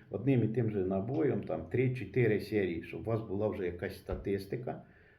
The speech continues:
Потім зробіть пілар і тими же патронами з тої же коробки опять відстріляйте цих три-чотири серії. І ви побачите, е, в деяких випадках у два рази група ж зіжметься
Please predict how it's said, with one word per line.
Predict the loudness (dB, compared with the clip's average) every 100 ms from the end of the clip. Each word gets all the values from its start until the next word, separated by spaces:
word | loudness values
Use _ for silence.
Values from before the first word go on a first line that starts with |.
| -8
Потім | -4 2 2
зробіть | 4 0 0 -4
пілар | -2 0 2 2 0 -4
і | -8 2
тими | 4 6 4
же | 2
патронами | -2 -2 -2 0 0 0 -2
з | -4
тої | 0 2 2
же | -2
коробки | -4 -2 0 0 0 0
опять | 2 0 -2 -2
відстріляйте | -6 -4 -2 0 0 -2 -8
цих | -10 -10
три-чотири | -4 -4 -4 -4 -2 -2
серії. | -2 0 0 -2 -4 -14 -18 -2
І |
ви | 2 4
побачите, | 4 6 6 6 -4 -10
е, | -6 -4 -2 -2 -2 -2 -2 -2 -4 -6 -10 -12 -12 -14 -14 -14
в | 0
деяких | 4 6 4 2 -4 -4 -8
випадках | -4 0 0 0 -4 -4 -6 -6 -12 -20 -20 -20 -14
у | -10
два | 0 4
рази | 6 6 6 4
група | 2 -2 0 0
ж | -2 -10
зіжметься | -6 -2 0 0 0 -4